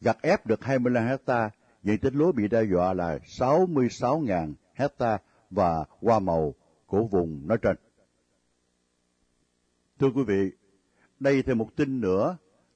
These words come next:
là đã làm nhục quốc thể Việt Nam. Tin, ông Úc gốc Việt chở ma túy giá hai triệu đô bị bắt.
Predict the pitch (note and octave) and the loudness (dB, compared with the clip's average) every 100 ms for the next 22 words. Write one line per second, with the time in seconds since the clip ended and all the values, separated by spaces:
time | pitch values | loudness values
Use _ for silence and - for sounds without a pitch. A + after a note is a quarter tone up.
0 | - G2+ G#2 F#2+ F2+ E2 D#2 _ _ _ | -12 -2 0 2 0 -2 -8 _ _ _
1 | _ _ _ F2+ F2+ F2 G2+ C3 A#2 F#2 | _ _ _ -8 -6 -4 -6 -2 0 -2
2 | F2 F#2+ F#2 _ D#3+ - - D#2+ F#2+ G#2+ | -2 -4 -4 _ -4 -4 -4 -2 -2 -4
3 | E2 F#2+ E2+ - _ _ _ _ _ _ | -6 -6 -6 -10 _ _ _ _ _ _
4 | _ _ _ _ _ _ _ _ - B2 | _ _ _ _ _ _ _ _ 0 2
5 | G#2+ - - _ _ _ _ _ D#3 C#3+ | 2 -2 -14 _ _ _ _ _ 0 2
6 | G#3 G3+ A#3 - A2 A#2 _ G#2 G#2 D#3+ | 2 2 2 2 2 0 _ 2 2 2
7 | C3 - C#3+ G3+ F3 B2 D3+ F#3+ C#3+ D3+ | 0 0 0 0 -2 0 0 0 -2 0
8 | C#3 G#2+ G#2+ A#2 G#2 - - E2 G2 C#3 | 0 0 2 2 2 -2 -10 -4 0 0